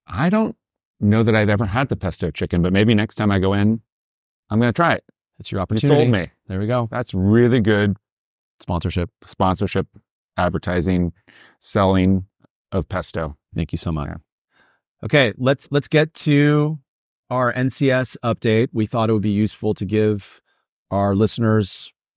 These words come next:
Speaker 2: an update on where we are. There's been a lot of activity in the last week. Really fun first week of N C S. Some Marin teams have seen their seasons come to an end, sadly, and some are still playing this week. So, Duff, you wanna start on the, on the boys' side?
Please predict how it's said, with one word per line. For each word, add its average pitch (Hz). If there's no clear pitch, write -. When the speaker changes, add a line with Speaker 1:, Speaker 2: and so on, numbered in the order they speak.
Speaker 2:
an 107
update 117
on 113
where 117
we 110
are. 107
There's 85
been 95
a 92
lot 98
of 104
activity 110
in 104
the 98
last 101
week. 107
Really 110
fun 104
first -
week 107
of 98
N 101
C 101
S. 101
Some 107
Marin 107
teams 107
have 90
seen 104
their 98
seasons 101
come 104
to 101
an 101
end, 110
sadly, 123
and 92
some 104
are 101
still 110
playing 123
this 80
week. 85
So, 85
Duff, 123
you 117
wanna 113
start 110
on 101
the, 92
on 101
the 98
boys' 101
side? 123